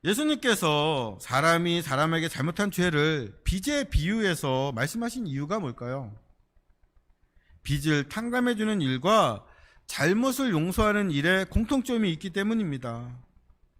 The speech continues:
나에게 빚진 사람은 나한테 큰 돈, 중요한 걸 빌려가서 안 갚는 사람입니다. 정말 얄밉고 속상하죠. 그런데 예수님께서는 우리에게 "그 빚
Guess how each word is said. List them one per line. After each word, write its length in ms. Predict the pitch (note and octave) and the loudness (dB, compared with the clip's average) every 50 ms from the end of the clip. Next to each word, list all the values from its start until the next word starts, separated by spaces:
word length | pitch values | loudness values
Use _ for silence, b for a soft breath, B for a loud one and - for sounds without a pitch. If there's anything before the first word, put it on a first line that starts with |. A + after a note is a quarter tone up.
| _ _ _ _ _ _ _ _ _ _ _ _ _ _ _ - _ _ _ | _ _ _ _ _ _ _ _ _ _ _ _ _ _ _ -20 _ _ _
나에게 420 | G#2 B2+ D3 F#3+ A#3+ C#4 D4+ D4 | -2 4 6 6 6 6 4 8
빚진 340 | - - - - G#3+ A#3+ B3 | 10 10 10 10 6 2 4
사람은 680 | C4 B3+ B3 B3 A#3+ G#3+ E3+ D#3 D3+ D#3+ E3 D#3 C3+ | 4 6 6 6 6 6 6 4 4 4 2 0 2
나한테 380 | A2 A#2 C#3 G#3 C4 C#4 - B3+ | 2 2 4 4 2 2 0 -4
큰 320 | - - - - F4+ F4 E4+ | -6 -6 -2 -2 0 2 2
돈, 300 | E4 C#4 F#3+ C3 A3+ - | 2 2 2 0 -2 -6
중요한 440 | - - F#3+ A#3 D4 D#4 D#4 D4+ | -6 -2 0 2 2 2 2 2
걸 160 | C#4+ D4 C#4+ A3+ | 2 0 0 -2
빌려가서 880 | - D#3+ D#3+ F3 - F#3+ - - E3+ D#3+ A3+ A#3+ B3 B3 A#3+ - B B B B B B B | -2 -2 0 2 2 2 4 2 2 2 2 2 2 2 0 -4 B B B B B B B
안 220 | - F3 G#3 G#3 G#3 | 0 2 4 4 4
갚는 320 | B3+ D4 E4 F4 E4+ D#4 | 4 2 2 0 -2 -4
사람입니다. 880 | C4 C4 C4 C4 C4 A#3+ F#3+ D#3+ D3 C#3 B2+ B2+ C#3 C#3 A#2+ G2+ G2+ G#2+ - _ _ _ _ _ _ _ _ _ _ _ _ _ _ | -4 -6 -6 -6 -6 -6 -6 -6 -6 -8 -6 -4 -4 -4 -6 -8 -12 -16 -20 _ _ _ _ _ _ _ _ _ _ _ _ _ _
정말 400 | - - B2+ C#3 C#3+ C3+ C3 A#2+ | -10 -8 -4 0 0 0 0 0
얄밉고 440 | A2 A#2+ C#3 C#3+ D3 C#3 - - C3+ | 0 0 0 0 -2 -4 -6 -6 -6
속상하죠. 840 | - F#3+ F#3 - A3 G#3+ G3 E3 C3+ A#2+ A#2+ A#2 A#2+ A2+ G#2 G#2 A2 - _ _ _ _ _ _ _ _ _ _ _ _ _ b b b b b b b | -6 -6 -6 0 0 0 0 0 -2 -2 -2 -4 -4 -4 -8 -12 -18 -20 _ _ _ _ _ _ _ _ _ _ _ _ _ b b b b b b b
그런데 240 | - A3 C4+ D4+ C#4 | 4 4 6 8 6
예수님께서는 1040 | A#3 F3+ G#3 A#3 A3 G#3 - - F#3+ F#3 D#3+ - F#3 F3 F3+ F#3 F#3+ F#3+ G3 F#3+ F#3 | 6 6 6 4 4 2 4 4 2 2 4 2 2 4 4 4 4 4 4 2 2
우리에게 800 | D3+ D3+ D3+ F3 E3 D#3 D3 C3+ D#3+ F#3 G3+ G3+ E3+ C3 G#2+ G2 b b b b b b b b b - | 2 2 4 6 8 8 6 6 6 6 6 6 6 4 0 -4 b b b b b b b b b 6
"그 160 | - - B3+ | 6 8 8
빚 260 | C#4 D4 D4 C#4 | 10 8 6 6